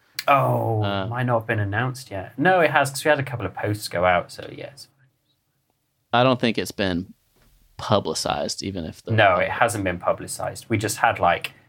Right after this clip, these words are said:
Speaker 1: that Tachyon post go out yesterday and then the out of office one, and they was, were using the new website.
Speaker 2: Hmm. I looked at 'em on mobile, and your old site, it, it was re-, readable on mobile, so I didn't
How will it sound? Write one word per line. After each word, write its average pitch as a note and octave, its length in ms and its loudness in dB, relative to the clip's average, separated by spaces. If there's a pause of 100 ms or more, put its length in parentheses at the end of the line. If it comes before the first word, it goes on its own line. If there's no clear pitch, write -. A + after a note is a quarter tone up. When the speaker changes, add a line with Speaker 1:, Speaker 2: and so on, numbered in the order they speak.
(200)
Speaker 1:
that E2+ 260 4
Tachyon F2 500 0
post E2+ 320 -2
go E2 140 4
out E2 160 2
yesterday F2+ 540 0
and F2 140 0
then E2+ 100 -4
the - 140 0
out F2 120 4
of F2 120 -8
office - 380 -2
one, E2+ 240 -4
and - 160 -12
they F#2 100 -6
was, - 200 -8
were - 60 -8
using - 360 -6
the - 100 -8
new B2 160 -8
website. - 400 -14 (1040)
Speaker 2:
Hmm. G2+ 200 -2 (200)
I A2 100 4
looked A2+ 240 2
at G#2+ 120 4
'em G2+ 100 2
on F#2+ 180 2
mobile, F#2+ 440 2
and F2+ 180 -2 (220)
your G#2+ 160 4
old G#2+ 160 2
site, F#2+ 300 4
it, D2 80 -6 (240)
it - 100 -8
was F#2+ 240 -2
re-, F2+ 140 0 (240)
readable F2 460 4
on E2 160 2
mobile, F2 320 4
so F2 180 2
I F2 80 4
didn't F2 440 0